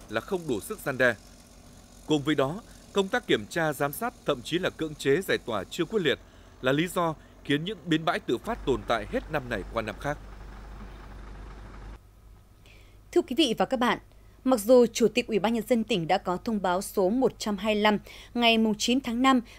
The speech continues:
Speaker 2: về tạm dừng hoạt động đối với các quán bar, vũ trường, karaoke để phục vụ cho công tác phòng chống dịch covid mười chín,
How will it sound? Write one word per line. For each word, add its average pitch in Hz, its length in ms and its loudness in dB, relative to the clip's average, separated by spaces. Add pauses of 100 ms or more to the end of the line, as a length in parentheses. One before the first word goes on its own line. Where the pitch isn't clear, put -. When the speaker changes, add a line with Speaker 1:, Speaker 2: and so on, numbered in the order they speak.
(120)
Speaker 2:
về 220 260 8 (100)
tạm 208 240 2
dừng 214 360 8
hoạt 180 180 -6
động 196 220 4
đối 165 140 -2
với 170 220 0
các 262 180 -2
quán 175 260 -2
bar, 214 220 2 (240)
vũ 185 180 -2
trường, 190 260 4
karaoke 190 520 2 (280)
để 220 120 8
phục 208 220 -2
vụ 190 220 6
cho 208 140 -2
công 196 160 -4
tác 294 200 -6
phòng 170 280 -4
chống 165 200 -2
dịch - 180 -8
covid 294 280 -4
mười 196 120 2
chín, 226 300 0